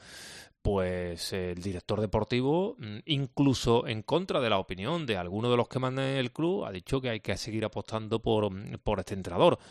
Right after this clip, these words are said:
Por eso digo que la apuesta, la apuesta de cara al partido de mañana, Oliva Ocaña, es personal y,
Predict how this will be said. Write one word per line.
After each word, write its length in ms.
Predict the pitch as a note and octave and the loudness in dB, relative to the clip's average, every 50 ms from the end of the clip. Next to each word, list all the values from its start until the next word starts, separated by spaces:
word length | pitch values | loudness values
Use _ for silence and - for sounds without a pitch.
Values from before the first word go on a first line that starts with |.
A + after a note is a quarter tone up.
| - _ | -16 _
Por 140 | - F#2+ F2+ | -8 -8 -4
eso 180 | - - A#2+ | 0 2 2
digo 200 | A2 A#2+ B2 C#3 C3+ | 4 4 4 2 2
que 80 | F3 | 2
la 80 | D3 A2 | 0 0
apuesta, 600 | F#2 - - - G#2 G#2 - - - C#3 E3+ - _ _ _ _ _ _ _ _ _ | -2 -4 -4 -2 0 0 0 0 0 -2 -2 -2 _ _ _ _ _ _ _ _ _
la 120 | - F#2 - | -12 -12 -10
apuesta 500 | - - G2 F#2 - - A#2 A2 A2 - - - - - - - - _ | -6 -6 -6 -6 -2 0 0 0 0 -2 -6 -18 -20 -20 -20 -20 -16 _
de 140 | B2 A2 A2+ - | -4 -4 -2 0
cara 180 | B2 A2+ A#2 A#2 | 2 2 2 4
al 60 | - | 4
partido 280 | B2 - - B2+ B2 | 2 0 2 2 0
de 40 | A#2 | 2
mañana, 400 | A#2+ A#2 A2+ A#2 B2+ D3 E3+ E3 | 0 -2 -2 -4 -4 -4 -2 -2
Oliva 260 | D3 B2+ B2+ C3 C#3 | -2 -2 0 0 0
Ocaña, 460 | C3+ B2 C3 B2+ C3 C#3+ D#3 D#3 C#3 C3+ | 0 0 0 -2 -2 -2 -2 -2 -2 -2
es 260 | E3+ E3 - - - _ _ _ - - - - - _ _ - | -2 -4 -6 -8 -16 _ _ _ -20 -20 -20 -20 -20 _ _ 2
personal 640 | A#2+ A2 F#2+ - G#2 F#2 F#2 F#2 G2+ C3 E3+ G3+ - - - _ _ - | 2 2 2 2 0 0 2 4 4 4 4 2 -2 -6 -16 _ _ -2
y, 760 | - B2 A#2 G#2+ G2+ G2 F#2+ F#2 F2+ F2 F2 F2 F2 - | 0 2 2 2 2 0 0 -2 -4 -4 -6 -6 -8 -10